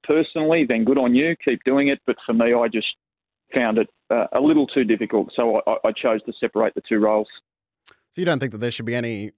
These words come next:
Speaker 2: uh, sort and I, I know it would be tough to sort of put any sort of rule in place, but as long as the broadcaster and club were both happy with it, you'd be fine with it?
Speaker 1: Yeah, yeah, absolutely. I, I,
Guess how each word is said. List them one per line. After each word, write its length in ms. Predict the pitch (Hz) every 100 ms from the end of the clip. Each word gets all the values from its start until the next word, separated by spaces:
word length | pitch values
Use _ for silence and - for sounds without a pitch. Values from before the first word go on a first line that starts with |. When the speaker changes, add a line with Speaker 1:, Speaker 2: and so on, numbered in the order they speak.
| _
Speaker 2:
uh, 300 | 104 98 95 98 _
sort 300 | - - 110 - _ _
and 120 | 117 117
I, 40 | -
I 60 | 117
know 160 | 113
it 60 | 85
would 120 | 92
be 80 | 90
tough 180 | 113 95
to 60 |
sort 180 | - 101
of 60 | -
put 140 | 98
any 140 | 87
sort 180 | 85 82
of 100 | 78
rule 200 | 90 95
in 80 | 95
place, 280 | - 98 92
but 120 | 113
as 100 | 113
long 160 | 135 120
as 60 |
the 60 | 104
broadcaster 680 | 98 95 110 98 - 101
and 140 | 90 85
club 260 | - 92 85
were 220 | 90 95
both 280 | 85 101 98
happy 220 | 90 90
with 160 | 87 85
it, 80 |
you'd 220 | 87 95 82
be 80 |
fine 280 | 82 95 92
with 120 | 98
it? 80 | 104 - _ _ _ _ _ _ - - _
Speaker 1:
Yeah, 180 | - 262
yeah, 160 | 277 247
absolutely. 560 | 233 - 120 151 233 131
I, 40 |
I, 240 | 185 202